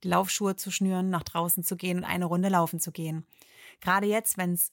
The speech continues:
unangenehm kalt wird, ne, regnerisch, matschig, da scheint dieser Schweinehund doch zu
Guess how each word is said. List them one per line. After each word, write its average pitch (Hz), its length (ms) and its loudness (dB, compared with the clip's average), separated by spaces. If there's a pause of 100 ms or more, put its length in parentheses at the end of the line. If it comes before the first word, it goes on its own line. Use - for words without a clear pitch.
unangenehm 202 640 6
kalt 190 600 -2
wird, 160 340 -4
ne, 214 340 0
regnerisch, 190 920 0
matschig, 180 560 0 (1000)
da 175 160 4
scheint 208 400 4
dieser 180 240 0
Schweinehund 208 920 4
doch 170 280 0
zu 185 240 0